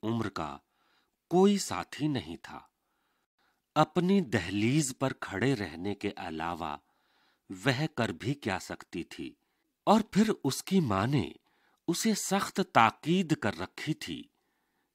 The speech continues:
कि वह खेलने के लिए अपनी सड़क छोड़कर दूसरी सड़क पर न जाए। सड़क पर सबसे ज्यादा आकर्षित करने वाली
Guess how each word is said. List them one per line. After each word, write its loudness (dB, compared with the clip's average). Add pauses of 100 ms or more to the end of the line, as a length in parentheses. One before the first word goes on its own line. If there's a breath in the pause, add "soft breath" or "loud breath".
(120)
कि 6
वह -2
खेलने 2
के 0
लिए -6 (600 soft breath)
अपनी 2
सड़क -2
छोड़कर -2 (580)
दूसरी 2
सड़क -4
पर -6
न 0
जाए। -10 (380)
सड़क 2
पर -2
सबसे -2
ज्यादा 0
आकर्षित -4
करने -4
वाली -8